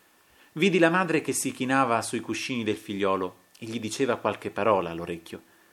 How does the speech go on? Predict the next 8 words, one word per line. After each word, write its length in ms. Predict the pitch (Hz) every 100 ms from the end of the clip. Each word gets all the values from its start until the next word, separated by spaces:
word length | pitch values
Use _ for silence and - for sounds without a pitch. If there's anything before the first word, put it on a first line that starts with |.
| _ _ _ _ _ _ _ _ -
Dal 220 | 104 107
triste 580 | 127 135 - 120 104 -
sorriso 540 | - 101 113 117 110
con 140 | - 98
cui 140 | 113
il 60 | 104
figlio 320 | - 113 101
rispose, 640 | 95 - 113 110 101 -